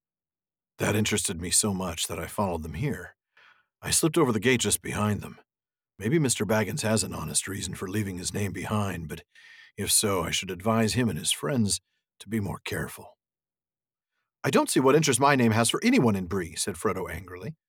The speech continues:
"and I have still to learn why it interests you. Mister Strider may have an honest reason for spying and eavesdropping,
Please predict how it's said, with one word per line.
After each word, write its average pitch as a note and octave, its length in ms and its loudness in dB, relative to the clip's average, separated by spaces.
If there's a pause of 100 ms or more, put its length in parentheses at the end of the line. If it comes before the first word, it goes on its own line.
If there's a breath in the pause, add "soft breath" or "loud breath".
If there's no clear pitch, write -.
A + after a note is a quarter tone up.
(320)
"and - 100 0
I - 80 2
have B2 200 2
still C4+ 340 4
to A#2+ 100 2
learn A2 220 2
why G3+ 160 6
it G#3 60 4
interests A#3 360 0
you. A3 380 2 (360 soft breath)
Mister F3 260 2
Strider A2+ 460 4
may B2+ 260 4
have A2+ 180 2
an F#2 60 -2
honest F2 300 -4
reason F#2+ 240 -6
for - 140 -10
spying F#2 500 0
and F#2 80 -6
eavesdropping, F#2+ 720 -6